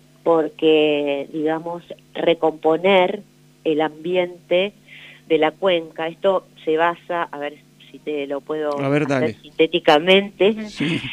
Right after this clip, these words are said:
Speaker 1: digamos, eh, en realidad se basa en, en, en los juicios que emitió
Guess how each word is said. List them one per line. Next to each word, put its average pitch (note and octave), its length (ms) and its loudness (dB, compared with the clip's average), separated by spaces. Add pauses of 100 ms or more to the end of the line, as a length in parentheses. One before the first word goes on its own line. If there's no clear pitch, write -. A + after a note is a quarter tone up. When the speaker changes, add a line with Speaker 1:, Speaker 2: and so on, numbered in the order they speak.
(340)
Speaker 1:
digamos, G3 560 4 (140)
eh, D#3+ 760 -4 (560)
en E3+ 400 -4
realidad G3 420 -2 (240)
se F3 140 -6
basa G3 580 -4
en, D#3+ 220 -8 (540)
en, C#3+ 500 -16
en D3 140 -8
los C#3+ 100 -8
juicios A3 480 0
que D#3 100 2
emitió D#3+ 560 2